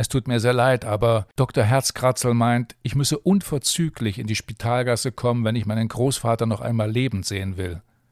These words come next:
Enttäuschung zeichnete sich auf ihrem Gesicht ab.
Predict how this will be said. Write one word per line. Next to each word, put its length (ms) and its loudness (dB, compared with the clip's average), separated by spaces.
Enttäuschung 800 -2
zeichnete 480 -2
sich 240 -2
auf 100 -6
ihrem 260 -4
Gesicht 380 -4
ab. 240 -4